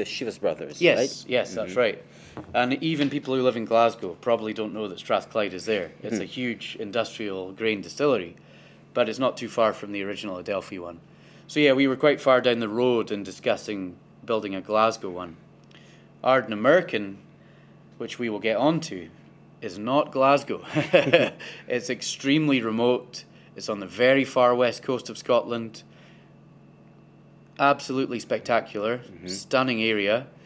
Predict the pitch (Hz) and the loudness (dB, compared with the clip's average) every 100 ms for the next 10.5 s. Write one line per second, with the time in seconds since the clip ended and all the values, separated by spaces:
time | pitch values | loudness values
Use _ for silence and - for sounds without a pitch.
0 | - - - - - 131 123 110 120 113 | -20 -20 -20 -16 -4 -2 -2 2 2 0
1 | - 120 113 110 104 113 120 98 101 107 | -4 -4 -2 -4 -4 -2 -2 -4 -6 -8
2 | 101 104 110 147 - - - - 113 110 | -4 -4 -4 -8 -20 -20 -20 -10 -4 0
3 | 104 101 107 - - 120 - 123 117 120 | 0 -2 -8 -12 -10 -8 -4 -2 2 2
4 | 113 98 107 117 110 127 - 101 98 101 | 2 -2 0 2 2 0 -8 -10 -2 0
5 | 101 92 - - 104 90 90 101 104 127 | -2 -6 -6 0 0 0 -4 -4 -2 2
6 | 120 123 117 110 113 113 123 110 - 95 | 2 4 2 4 2 0 2 2 0 -4
7 | 127 - - 101 127 127 117 120 - 110 | 0 0 -2 -2 2 4 4 2 2 4
8 | 147 123 117 117 120 131 117 113 120 127 | 6 6 4 4 4 4 0 2 2 2
9 | 143 131 139 - 110 - - 131 117 120 | 4 6 6 4 2 2 -2 -2 4 6
10 | 117 117 156 120 110 | 6 4 2 2 2